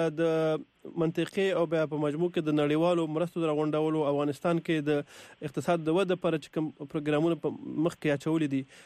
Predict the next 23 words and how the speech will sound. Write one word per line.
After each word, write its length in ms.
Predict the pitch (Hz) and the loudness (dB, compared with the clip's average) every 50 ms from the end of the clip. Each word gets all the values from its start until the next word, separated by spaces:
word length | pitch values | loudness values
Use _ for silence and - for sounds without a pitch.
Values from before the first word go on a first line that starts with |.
| - _ _ _ - | -20 _ _ _ 0
تاسو 260 | 202 202 - - 208 190 175 165 151 - - _ - _ _ - - - | 0 0 2 2 0 0 0 -2 -6 -14 -20 _ -20 _ _ -20 -20 -20
څومره 1200 | - - - 220 226 220 - - - - - 175 175 180 175 170 170 - - - 160 156 151 156 156 | -16 -2 0 0 0 0 -2 -4 -2 0 2 2 2 4 2 2 0 -2 -6 -8 -4 -4 -2 0 0
مطمئن 340 | 160 156 165 165 180 190 190 | -2 0 2 2 2 2 0
یاستئ 300 | 180 180 - 185 175 170 170 151 156 | -2 -2 -2 0 0 2 2 2 0
او 20 | 151 143 | 0 -2
س-، 800 | - - 180 - - 165 160 151 147 147 143 147 147 - - - - - | -4 -8 -6 -2 0 2 2 2 2 2 0 -2 -4 -6 -10 -16 -6 -4
په 60 | 165 151 | 0 2
دې 60 | 170 180 170 | 2 2 4
باره 160 | 165 165 165 - | 2 2 0 0
کې 100 | - 165 156 - - - - _ _ _ _ _ _ - 180 | -2 -4 -4 -6 -10 -20 -20 _ _ _ _ _ _ 0 0
تاسو 260 | 180 180 - 202 196 | 0 2 0 0 0
وایئ 100 | 190 175 - | 0 0 0
چې 160 | 180 170 - - | -2 -6 -6 -8
څومره 160 | - 196 196 185 170 | -4 -2 -2 0 0
به 60 | 165 160 | 0 0
ګټور 320 | 160 135 165 170 175 175 170 | 0 2 2 0 2 2 0
تمام 240 | 156 160 156 147 | 2 2 0 0
شي 100 | 160 156 151 | -2 0 2
دغه 180 | 147 147 143 143 | 2 2 2 2
غونډې 260 | 160 175 175 165 165 160 | 2 2 2 2 2 2
او 60 | 151 147 143 | 2 2 0
دغه 160 | 143 139 139 143 | 0 2 2 2
ناستې؟ 260 | 147 147 135 - - | 2 0 -2 -6 -14